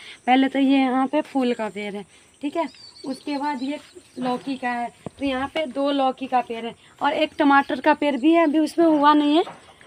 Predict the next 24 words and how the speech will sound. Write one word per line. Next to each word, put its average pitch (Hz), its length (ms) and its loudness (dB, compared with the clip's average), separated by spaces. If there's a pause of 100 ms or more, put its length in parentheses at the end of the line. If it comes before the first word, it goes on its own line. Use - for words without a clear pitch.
(100)
but 302 180 4
फूल 311 320 2
हो 302 140 4
रखा 226 300 -2
है, 202 120 -6 (600)
देखिए 254 340 -6
पास 247 280 -2
से - 140 -10
आप 214 100 -8 (100)
लोग। 220 140 -12 (680)
फिर 254 300 -2 (320)
यहाँ 269 180 0
पे, 294 200 -4
फिर 330 240 -6
यहाँ 311 340 -4
पे 302 60 -8
आइए, 302 300 -4 (300)
यहाँ 285 180 -6
पे 311 160 -4
ये 370 180 -2
बैंगन 285 460 2
का 294 140 -6
पौधा 240 340 2
है, 196 100 -4